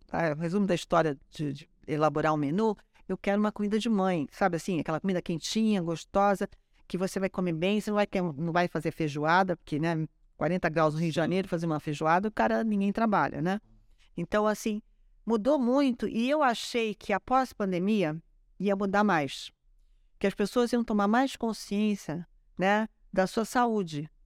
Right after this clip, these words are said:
Speaker 1: né, porque da pandemia e tal, eu falei, não, agora os rádios vão vir pequenininho, ninguém vai pedir um monte de coisa, porque as pessoas ficaram dois anos trancadas dentro de casa.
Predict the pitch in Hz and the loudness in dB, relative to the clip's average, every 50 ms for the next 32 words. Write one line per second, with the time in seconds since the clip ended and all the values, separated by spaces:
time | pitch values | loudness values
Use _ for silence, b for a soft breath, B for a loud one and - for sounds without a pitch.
0 | _ - - 180 190 202 - - - 180 180 175 - 214 214 226 247 247 240 247 | _ -6 0 2 2 2 2 0 0 0 0 0 0 0 2 4 4 6 6 4
1 | 262 262 226 226 247 233 240 247 240 - 233 220 196 156 135 139 135 165 185 214 | 4 2 2 2 4 2 4 2 0 0 0 0 0 0 0 2 2 2 2 2
2 | 226 - - 202 196 214 226 220 214 208 202 202 - - - - 226 226 208 190 | 0 0 2 2 2 4 2 0 0 0 -2 -2 -4 -4 -2 2 2 2 2 2
3 | 190 202 202 196 185 175 202 208 208 202 - 190 180 196 190 185 180 180 - 196 | 2 0 0 0 0 0 0 0 0 -2 -4 -4 -4 -2 0 0 -2 -2 -4 -6
4 | 214 - - - 165 185 190 180 175 - - - - - - - 139 - - 180 | -6 -6 -4 -2 0 0 0 0 -2 -4 -4 -6 -8 -6 -6 -6 -6 -6 -6 -6
5 | - - 180 175 180 208 208 196 202 202 190 - 190 180 180 180 180 185 165 - | -2 -2 0 0 2 0 0 0 0 -4 -4 -6 -4 -2 -2 -2 -2 -2 -4 -2
6 | - - 208 214 196 160 151 160 | 0 2 4 4 4 2 -2 -6